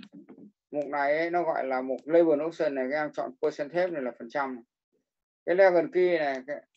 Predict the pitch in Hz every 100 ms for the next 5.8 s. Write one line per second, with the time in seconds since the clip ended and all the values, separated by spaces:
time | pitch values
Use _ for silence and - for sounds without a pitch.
0 | _ - 160 160 170 170 113 123 123 127
1 | 117 120 - 151 151 143 135 139 135 57
2 | - - 113 123 120 _ _ _ _ _
3 | _ _ 113 139 170 165 156 147 135 120
4 | 135 143 165 160 156 147 151 170 123 123
5 | 139 87 - 151 151 165 139